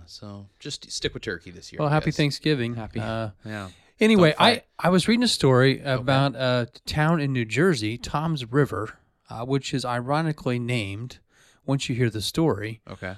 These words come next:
Speaker 2: has been overrun with turkeys, wild turkeys.
Speaker 1: Overrun.
Speaker 2: Not even joking. And I mean, I'm not talking, now, a literal group of turkeys is called a gang.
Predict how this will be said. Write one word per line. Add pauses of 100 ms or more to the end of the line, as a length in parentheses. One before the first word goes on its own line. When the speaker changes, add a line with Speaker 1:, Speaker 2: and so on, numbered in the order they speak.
(140)
Speaker 2:
has
been
overrun (420)
with
turkeys, (320)
wild
turkeys. (180)
Speaker 1:
Overrun.
Speaker 2:
Not
even
joking. (440)
And
I
mean,
I'm
not
talking,
now,
a
literal
group
of
turkeys
is
called
a
gang.